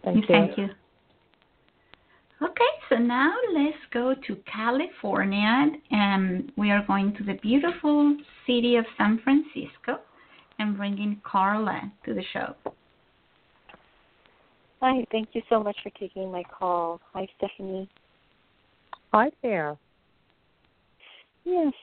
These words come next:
Speaker 3: so I was wondering what, what the guides or angels have to say about my situation. Um, I'm in the process of, um, trying to sell my home so I can purchase another property, and I was wondering if there's any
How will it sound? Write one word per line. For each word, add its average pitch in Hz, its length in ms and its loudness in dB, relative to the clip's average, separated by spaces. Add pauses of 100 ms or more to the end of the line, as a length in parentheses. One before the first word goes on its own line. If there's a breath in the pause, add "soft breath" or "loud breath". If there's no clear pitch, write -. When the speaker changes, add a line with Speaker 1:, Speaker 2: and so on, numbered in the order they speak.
Speaker 3:
so 247 120 4
I 247 80 4
was 269 240 0
wondering 285 420 0
what, 220 240 4 (320)
what 190 260 0
the 185 60 -2
guides 175 560 0
or 175 160 -6
angels 175 460 -8
have 170 120 -4 (120)
to - 60 -12 (180)
say 160 400 -6 (140)
about 156 280 0
my 160 220 -6
situation. 160 720 -6 (500 loud breath)
Um, 170 500 -6 (140)
I'm 185 160 0
in 240 80 4
the 277 80 4
process 170 540 -8 (240)
of, 156 320 -14 (560)
um, 156 140 -20 (280)
trying 170 200 -8
to 170 140 -10
sell 165 140 4
my 160 260 -4
home 160 440 2 (600 soft breath)
so 165 80 -4
I 160 60 -4
can - 140 -14 (100)
purchase - 340 -14
another 151 300 -8
property, 156 680 -4
and 151 240 -12
I 151 180 -8
was 156 160 -8
wondering 160 500 -4 (640 soft breath)
if - 100 -12 (100)
there's 156 200 4
any 151 380 -2